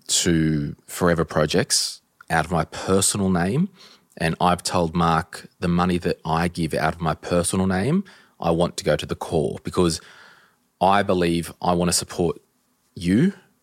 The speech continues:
with what you're doing." And I use the analogy, like, you know, if the heart isn't strong, the rest of the body can't do its function. So I'm happy to be a,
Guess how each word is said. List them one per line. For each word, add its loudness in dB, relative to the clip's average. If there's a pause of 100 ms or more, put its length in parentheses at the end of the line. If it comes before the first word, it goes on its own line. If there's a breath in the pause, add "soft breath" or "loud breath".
with -2
what 0
you're 2
doing." 0
And -2
I 4
use -2
the 0
analogy, 0
like, 0 (560 loud breath)
you -8
know, 0
if -4
the -2
heart 2
isn't 0
strong, 2
the -2
rest 0
of -6
the -2
body 2
can't 0 (160)
do 0
its 0
function. -2
So 2 (300 loud breath)
I'm -2
happy 0
to 2
be 2
a, 2